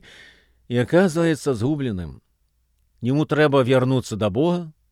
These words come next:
і знайсці ў ім прытулак, што дапаможа яму жыць па-божаму аж да моманту ягонага адыходу з гэтай зямлі.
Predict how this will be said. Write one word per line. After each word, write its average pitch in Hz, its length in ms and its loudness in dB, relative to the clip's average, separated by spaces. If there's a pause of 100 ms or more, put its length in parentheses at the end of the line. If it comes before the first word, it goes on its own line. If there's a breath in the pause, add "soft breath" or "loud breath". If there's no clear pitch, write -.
(360)
і 95 80 -8
знайсці 117 480 -4
ў 98 240 -4
ім 98 240 -4
прытулак, 156 640 -8 (500 soft breath)
што - 160 -4
дапаможа 143 640 0
яму 160 240 0
жыць 151 240 -2
па-божаму 143 640 0
аж 147 320 0
да 143 80 2
моманту 123 400 -2
ягонага 107 480 -4
адыходу 95 480 -6
з - 160 -12
гэтай 76 240 -16
зямлі. 69 400 -18